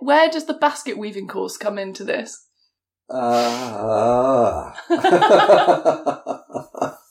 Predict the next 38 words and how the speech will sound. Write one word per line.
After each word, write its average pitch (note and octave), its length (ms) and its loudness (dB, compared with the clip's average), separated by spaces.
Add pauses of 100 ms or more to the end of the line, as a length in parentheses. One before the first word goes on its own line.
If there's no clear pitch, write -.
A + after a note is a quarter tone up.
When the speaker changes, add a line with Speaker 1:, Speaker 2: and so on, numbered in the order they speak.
(800)
Speaker 2:
Well, C3 160 8
you C3+ 60 8
gotta C#3 200 4
bear D3+ 160 8
this B2+ 200 2
in G#2 140 -2
mind, F2 280 -2
because C#3+ 720 -2 (440)
I G#2 100 4
was G2+ 120 0
in, G#2+ 160 -4 (160)
as G#2+ 100 -2
I G#2 40 -8
said, F#2+ 260 -2
I F2+ 40 2
was F2+ 120 -2
in F#2 60 -4
hospital F2 760 -6
for - 80 -12
those D#2+ 280 -4
years. D#2+ 340 -6 (480)
I A2 180 4
failed A#2 400 2
my G#2 120 0
eleven F2 360 -2
plus, - 600 -10 (200)
and F#2 200 -4
I F#2+ 80 2
left G#2+ 220 0
school F#2+ 280 0
at F2 140 -6
fifteen F2+ 600 -6 (920)
without F#2 460 0
anything, F#2+ 580 -2
really. D#2+ 420 -8 (600)
And G2 160 -4
I C3 140 2
thought, G2+ 400 2